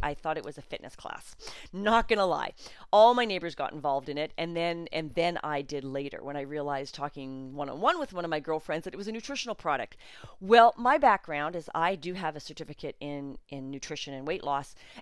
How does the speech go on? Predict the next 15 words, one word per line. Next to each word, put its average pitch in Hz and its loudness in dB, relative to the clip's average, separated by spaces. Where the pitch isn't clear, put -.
and 180 0
health 190 4
has 175 -4
been 165 -6
an 151 -6
huge 262 0
passion 170 0
of 151 -12
mine 147 -6
since 143 -12
I 143 -4
was 139 -10
a 143 -12
teenager. 139 -10
Just, - -8